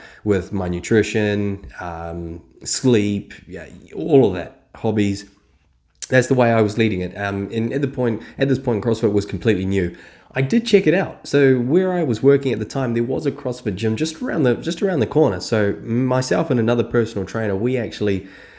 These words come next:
um, we walked over there one day and, and checked it out, did one of the CrossFit wads. This is back in the early days of CrossFit. If you know anything about CrossFit, they, they name a lot of their workouts, um, female names for some reason. I don't know why.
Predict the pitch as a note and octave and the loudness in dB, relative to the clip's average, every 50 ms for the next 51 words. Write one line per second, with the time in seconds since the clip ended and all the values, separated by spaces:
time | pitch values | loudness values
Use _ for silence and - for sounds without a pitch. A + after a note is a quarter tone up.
0 | - - _ - G#2 G#2 G2 G2 G2 F#2+ F#2+ F#2 F2+ F2+ F2+ - F#2+ A2 A#2+ B2 | -20 -20 _ -8 -6 -4 -4 -2 -2 -2 -2 -2 -2 -2 -4 -4 0 2 2 4
1 | A#2+ A#2+ A#2+ A2+ G2 F#2 G2 A2 A2+ G#2 - - - - G2+ G#2 G#2 G2+ G2 G2+ | 4 2 2 0 0 0 2 2 2 2 2 -4 -8 -4 -2 0 0 0 -2 0
2 | F#2+ G2+ G2 F#2+ F#2 G2 G2 F#2+ F#2+ F2 F#2+ F#2 F#2 F#2 F#2 F2 - - F#2+ F#2+ | 0 0 0 0 0 -2 -2 -4 -4 -4 -4 -4 -4 -4 -6 -8 -10 -12 -12 -10
3 | F#2 F#2 F#2 F#2 F2+ F2 G2 G2 - - A2 G#2 - - G#2 G2+ G2 G2 G2 - | -8 -8 -8 -8 -6 -6 -6 -6 0 0 0 0 0 -2 -2 -2 -2 -2 0 2
4 | A#2+ G#2+ F#2+ F2+ G#2 G2+ G2 F#2+ F#2 F#2 - - A2+ G2+ - - - - E2 F2+ | 2 2 2 2 -2 -2 -2 -2 -4 -6 -4 -4 -2 -2 -4 -4 -6 -6 -4 0
5 | G2+ G#2+ G#2 G2+ G2+ - C3+ C3 A#2+ G#2+ G2 - A#2+ A2+ A2+ - G#2 F#2+ F2+ F2+ | 0 2 2 0 0 -2 -2 0 0 -2 -2 -2 -2 -4 -2 -2 -2 0 0 4
6 | G2+ C3 D#3 C#3+ A2 F#2 G#2 G2 G2 F#2 F#2 F2+ - - G2+ G2 - - G#2 F#2+ | 4 6 6 6 4 2 -2 -4 -4 -4 -6 -8 -6 -6 -6 -6 -4 -6 -6 -6
7 | F#2+ - - G2+ A2 D3+ A3 A3 E3 C#3 A#2 - A2+ A2 G#2 F#2+ G2+ F#2+ F#2 - | -6 -6 -6 -4 -4 -2 0 0 0 0 -2 0 -2 -2 -2 -2 -4 -8 -6 -4
8 | - G#2+ G#2 - - G2 F2+ - G2+ G2 F#2+ F#2 F#2 - - - - - _ - | -4 -4 -4 -4 -6 -10 -6 -2 -2 0 0 -2 -4 -8 -18 -20 -20 -12 _ 0
9 | G2 G2 G2+ A2 C3+ D#3+ F3 D#3+ C3+ A2+ G#2+ G#2+ G#2 G2+ F2+ F#2 G2+ F#2 F#2 F#2+ | 0 2 2 2 4 4 4 4 4 4 2 2 2 0 0 -2 -4 -2 0 2
10 | G#2 G#2 G2 - - F#2+ F#2 F2+ F2 - - - - - - - _ - - G2+ | 2 2 2 0 -6 -8 -8 -8 -8 -10 -14 -16 -16 -20 -20 -20 _ -18 -14 -10
11 | F#2+ F#2+ F#2+ F#2 F#2 F#2 F#2 F#2+ F#2+ G2 F#2+ F2+ F2 F2+ - _ _ - - _ | -8 -6 -6 -4 -4 -2 -2 -2 -2 -2 -2 -4 -4 -8 -16 _ _ -16 -16 _
12 | - - - C#3 B2+ A#2 G#2+ G2 F#2+ F#2+ G#2+ C3 C#3+ C3+ A#2+ G#2+ - - - F2+ | -20 0 2 4 4 4 4 2 2 0 0 0 0 0 0 0 -4 -6 -8 -4
13 | - G#2+ F#2 F#2+ F2+ F2+ F2+ F#2 F2 F#2+ G#2+ A#2+ A2+ G2 F#2+ E2+ F#2 G#2 A2+ G#2+ | -2 -2 0 0 0 -2 -2 -4 -2 0 2 2 2 2 0 -2 -2 -2 -2 -2
14 | F2+ F2 E2+ | -4 -6 -8